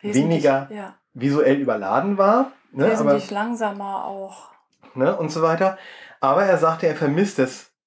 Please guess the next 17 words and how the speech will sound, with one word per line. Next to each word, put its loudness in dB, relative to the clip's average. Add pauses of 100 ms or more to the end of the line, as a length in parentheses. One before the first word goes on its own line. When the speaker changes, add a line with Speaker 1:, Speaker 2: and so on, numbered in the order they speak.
(360)
Speaker 2:
durchaus 0
immer 2
wieder -4 (440)
und -2
teilweise 0
auch 0
schmerzlich, -2
wenn 0
es -16
eben -2
tatsächlich -4
so -4
an -4
Dinge -2
geht, 0 (760)
die -2 (840)
nicht 0